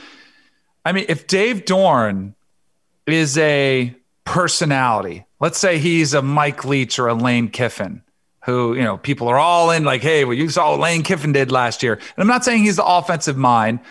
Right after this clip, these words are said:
but if he's somebody who brings a lot of attention to the N C State brand, I think there's a lot of people who are excited about it, like saying, "Hey, this could be the team." He's as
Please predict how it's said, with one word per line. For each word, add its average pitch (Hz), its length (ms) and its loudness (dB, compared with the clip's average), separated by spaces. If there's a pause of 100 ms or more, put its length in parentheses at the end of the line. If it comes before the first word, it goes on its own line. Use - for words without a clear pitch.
(180)
but 180 120 0
if 160 80 -4
he's 240 200 0
somebody 220 380 2
who 170 100 0
brings 165 280 0
a 165 40 -2
lot 160 200 0
of 131 80 -2
attention 160 480 -4
to 147 100 -6
the 135 100 0
N 143 140 0
C 143 140 -4
State 135 340 -2
brand, 131 400 0 (560)
I 160 60 0
think 202 200 -2
there's 180 180 0
a 165 40 4
lot 135 360 2
of 151 100 -6
people 123 260 0
who 127 60 2
are 120 120 2
excited 139 520 0
about 139 280 0
it, 147 80 -2
like 123 180 -2
saying, 113 220 -4
"Hey, 147 260 0
this 135 180 -2
could 151 160 -4
be 139 140 0
the 120 80 -2
team." 165 440 0 (500)
He's 220 360 0
as 147 460 0